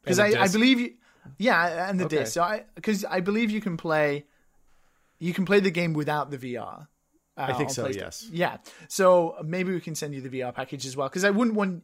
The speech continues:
Speaker 1: a big Res fan like yourself to, and, uh, also someone working in V R to miss out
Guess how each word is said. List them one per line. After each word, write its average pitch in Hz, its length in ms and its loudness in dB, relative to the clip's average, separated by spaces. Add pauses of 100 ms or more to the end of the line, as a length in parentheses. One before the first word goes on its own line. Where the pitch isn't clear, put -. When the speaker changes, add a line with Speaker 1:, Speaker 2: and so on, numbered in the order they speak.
(280)
Speaker 1:
a 151 100 -2
big 175 240 2
Res 160 300 -2
fan 143 240 -4
like 131 200 -8
yourself 127 360 -6
to, 135 240 -12
and, 165 260 2
uh, 151 300 -4
also 160 320 0
someone 143 260 -6
working 139 300 -10
in 135 80 -12
V 131 160 -4
R 127 160 -6
to - 120 -4
miss 180 600 0
out 139 480 -10